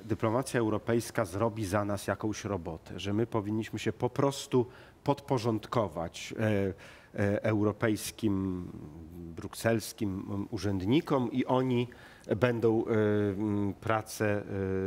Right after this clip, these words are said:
e, dyplomatyczną za nas wykonywać. Czy nie jest przypadkiem tak, że Polska powinna położyć bardzo silny nacisk na swoją obecność w regionie, projektować obecność właśnie na Białorusi, na Ukrainie, w innych państwach postsowieckich, panie profesorze, pan jako dyplomata z,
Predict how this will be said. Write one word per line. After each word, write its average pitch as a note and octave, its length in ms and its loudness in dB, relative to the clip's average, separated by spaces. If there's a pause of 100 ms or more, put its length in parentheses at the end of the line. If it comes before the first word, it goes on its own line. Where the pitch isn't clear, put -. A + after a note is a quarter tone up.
e, - 20 -4
dyplomatyczną G2 760 -2
za G2 140 0
nas F#2 160 -2
wykonywać. F2+ 600 -4
Czy - 160 0
nie C#3+ 120 6
jest - 280 0
przypadkiem - 560 -2
tak, F2+ 260 -2
że G#2+ 140 -4
Polska C#3 360 0
powinna B2 340 0
położyć A2+ 400 -2
bardzo C3 380 0
silny A2+ 300 0
nacisk F#2+ 540 -4
na G#2 80 0
swoją A2+ 380 0
obecność G2 600 -4
w A2 100 -8
regionie, F#2 520 -2
projektować A2 720 0
obecność - 640 -10 (440)
właśnie F#2+ 280 -4
na F2+ 120 -4
Białorusi, A2 720 0 (440)
na G2 140 0
Ukrainie, G#2+ 640 0
w E2+ 60 -4
innych G#2+ 340 2
państwach G2 500 -2
postsowieckich, F#2 840 -8
panie G2 240 -2
profesorze, F#2+ 540 -6
pan A#2 200 2
jako G#2+ 240 0
dyplomata A2 560 0
z, - 160 -4